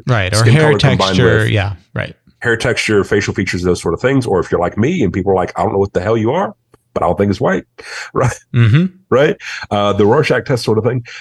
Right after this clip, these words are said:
Speaker 2: Then you, but you have something ascribed to you that narrows the possibilities of identification.
Speaker 1: Yeah.
Speaker 2: Right. I know people, for example, I know a family that is,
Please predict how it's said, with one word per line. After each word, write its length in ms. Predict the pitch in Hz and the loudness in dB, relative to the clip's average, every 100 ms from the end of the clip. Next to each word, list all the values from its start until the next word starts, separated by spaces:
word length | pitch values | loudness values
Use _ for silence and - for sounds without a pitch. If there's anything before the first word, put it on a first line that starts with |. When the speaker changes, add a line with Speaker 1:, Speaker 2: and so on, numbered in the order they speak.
| - | -10
Speaker 2:
Then 360 | 107 113 127 120 | 0 4 4 6
you, 100 | 131 | 4
but 220 | 123 123 | 2 0
you 80 | 139 | 0
have 220 | - 143 | 0 0
something 480 | - 120 113 101 98 - | -2 -2 0 0 -2 -4
ascribed 560 | 107 - 110 98 92 - _ | -4 -2 0 0 -2 -8 _
to 240 | - 214 165 | 2 4 4
you 400 | 90 78 78 - - | 4 0 -2 -8 -8
that 500 | 95 95 123 127 - | -6 0 2 2 2
narrows 680 | 107 104 117 160 151 139 107 | 4 6 6 4 4 4 4
the 80 | 98 | 0
possibilities 640 | - 104 - 95 92 87 82 | 0 -2 -2 -2 0 0 0
of 80 | 82 | 0
identification. 680 | 82 76 - 73 - 117 - - | -2 -4 -6 -6 -2 -2 -4 -6
Speaker 1:
Yeah. 220 | 101 90 85 _ _ | -4 -4 -6 _ _
Speaker 2:
Right. 200 | - 110 - - - - _ - | -4 -4 -6 -18 -18 -20 _ 0
I 140 | 127 | 2
know 200 | 147 151 | 4 4
people, 500 | 135 196 185 104 160 - | 4 0 2 0 -2 -2
for 120 | 104 | -2
example, 460 | 85 85 78 143 143 _ _ _ _ _ _ | 0 0 0 -4 -6 _ _ _ _ _ _
I 80 | 113 | -2
know 120 | 104 | 0
a 40 | 92 | 0
family 380 | 95 107 131 123 - - - - | 0 0 0 -2 -10 -18 -10 -4
that 360 | 92 98 95 - | -2 0 -2 -2
is, 600 | 98 95 98 92 - - | 0 2 2 0 -2 -8